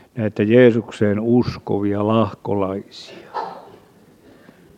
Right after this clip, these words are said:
Mutta kun hän sitten kohtasi Herransa, niin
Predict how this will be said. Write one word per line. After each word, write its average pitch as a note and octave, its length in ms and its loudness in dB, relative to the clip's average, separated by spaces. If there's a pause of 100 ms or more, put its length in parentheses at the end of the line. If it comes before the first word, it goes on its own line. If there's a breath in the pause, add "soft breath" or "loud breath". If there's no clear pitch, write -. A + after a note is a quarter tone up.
(260)
Mutta B2+ 180 4
kun D3 100 6
hän D#3 140 6
sitten F3 340 4
kohtasi C#3 760 2 (240)
Herransa, D3 600 6
niin A2 320 2